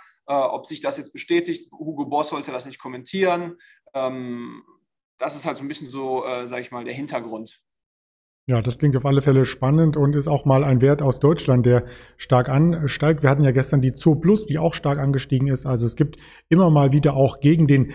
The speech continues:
Speaker 2: Gesamtmarkt, äh, Werte, die am Aktienmarkt gefragt sind und die porträtieren wir hier entsprechend. Aber auch die großen Werte,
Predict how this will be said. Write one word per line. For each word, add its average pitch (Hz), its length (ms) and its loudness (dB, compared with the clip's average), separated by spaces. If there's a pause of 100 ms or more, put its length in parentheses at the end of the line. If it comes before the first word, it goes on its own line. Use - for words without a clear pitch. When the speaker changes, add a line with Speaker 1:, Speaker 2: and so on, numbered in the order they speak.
(120)
Speaker 2:
Gesamtmarkt, 135 840 2
äh, 127 260 4
Werte, 131 320 4
die 123 140 2
am 123 100 0
Aktienmarkt 123 560 0
gefragt 135 560 -2
sind 139 380 2 (240)
und 123 200 2
die 120 120 2
porträtieren 120 720 0
wir 113 120 4
hier 117 280 2 (300)
entsprechend. 113 480 -2
Aber 175 180 2
auch 170 120 2
die 165 100 2
großen 160 480 2
Werte, 170 480 4